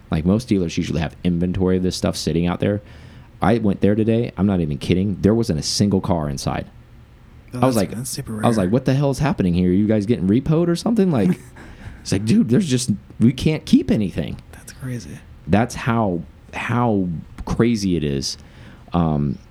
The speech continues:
Speaker 1: even in the new car world, obviously we've talked a lot about the used car market, you know, don't wanna go for redundancy purposes,
Speaker 2: Yeah.
Speaker 1: won't cover that. But even in the new car market, I'm just referring to, it's, it's insane. So even from a dealership level,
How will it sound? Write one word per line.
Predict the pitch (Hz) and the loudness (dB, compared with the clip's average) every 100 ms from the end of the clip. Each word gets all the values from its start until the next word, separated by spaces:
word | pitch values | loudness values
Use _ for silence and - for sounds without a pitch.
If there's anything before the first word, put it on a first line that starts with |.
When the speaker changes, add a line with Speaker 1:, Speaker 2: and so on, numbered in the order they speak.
| - 135 | -2 2
Speaker 1:
even | 131 131 | 2 2
in | 117 | 2
the | 104 | 2
new | 104 | 0
car | 117 82 69 | 0 -2 0
world, | 73 71 | 0 0
obviously | 87 95 - | 2 0 2
we've | 87 82 | 0 2
talked | 90 85 | -2 0
a | 80 | 0
lot | 82 90 | 0 0
about | 82 82 80 | 0 -2 0
the | |
used | 82 92 92 | 2 2 0
car | - 82 | 0 0
market, | 80 78 - 80 - | 0 -2 0 -2 0
you | 90 78 | 0 0
know, | 73 73 - 78 76 - - 87 | 0 -2 -4 -8 -10 -12 -6 0
don't | 90 87 | 2 2
wanna | 82 80 | 0 2
go | 82 80 - - | 2 0 -4 -6
for | - | 0
redundancy | 82 76 80 80 - | 2 2 0 0 0
purposes, | 76 76 73 80 78 | -2 -2 0 0 2
Speaker 2:
Yeah. | 90 | 0
Speaker 1:
won't | - | 0
cover | 98 87 80 | 0 0 0
that. | 76 76 - | -2 -2 0
But | 85 78 - - - - | 0 0 -8 -20 -12 0
even | 117 135 | 2 4
in | 113 | 2
the | |
new | 98 107 | 2 2
car | 107 76 | 0 -2
market, | 71 67 71 | -2 -2 0
I'm | 73 | 0
just | 80 - | 0 0
referring | 80 78 76 73 | 0 0 0 -2
to, | - 73 | 0 0
it's, | 73 - - | 0 -4 -4
it's | - - | -2 0
insane. | 87 - 87 64 76 | -2 0 -2 -2 -4
So | - 87 | 0 2
even | 95 101 | 2 0
from | 98 85 | 0 -2
a | |
dealership | 73 87 95 85 76 78 | 0 0 2 -2 -4 -2
level, | 73 71 73 | -2 0 -4